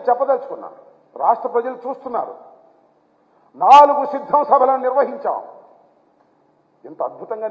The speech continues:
నిర్వహించాము, ఎంత అద్భుతంగా ప్రజలు వచ్చారు, ఎంత అద్భుతంగా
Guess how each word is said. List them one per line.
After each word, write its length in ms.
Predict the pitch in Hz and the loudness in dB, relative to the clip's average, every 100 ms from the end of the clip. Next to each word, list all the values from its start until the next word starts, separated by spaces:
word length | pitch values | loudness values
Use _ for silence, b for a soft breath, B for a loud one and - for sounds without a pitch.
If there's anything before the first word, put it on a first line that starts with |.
| 180 | -8
నిర్వహించాము, 600 | 175 196 175 180 160 165 180 | -10 -10 -12 -8 -8 -8 -12
ఎంత 120 | 175 165 | -8 -8
అద్భుతంగా 420 | 165 220 220 208 190 | -6 -8 -6 -4 -4
ప్రజలు 200 | 170 196 196 | -4 -8 -8
వచ్చారు, 280 | 190 170 202 - - - _ _ _ _ _ _ _ - | -6 -6 -6 -16 -20 -20 _ _ _ _ _ _ _ -14
ఎంత 200 | 160 226 190 | -10 -2 0
అద్భుతంగా 420 | 185 233 277 269 | 0 -4 -4 0